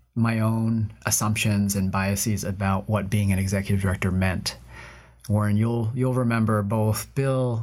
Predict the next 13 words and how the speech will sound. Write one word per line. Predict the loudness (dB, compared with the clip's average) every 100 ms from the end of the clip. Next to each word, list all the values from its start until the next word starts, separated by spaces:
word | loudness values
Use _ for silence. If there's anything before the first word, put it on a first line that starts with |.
| -2
and | 0 0
Charlie | 2 0 2 0 0
as | -2 -2 -2
co-executive | -4 -2 0 2 0 0 0 0 2
directors. | 0 0 0 -2 -2 -4 -8 -18 -20 -20 -20 -4
They | 0
each | 0 0 2
had | 2 2
very | 0 0
different | 0 0 0 -2 -2
<laughs> |
personalities. | 0 2 4 4 2 2 2 2 0 -6 -16 -16 -12 -6 -2 0 -2 -2
Um, | -2 0 2 2 2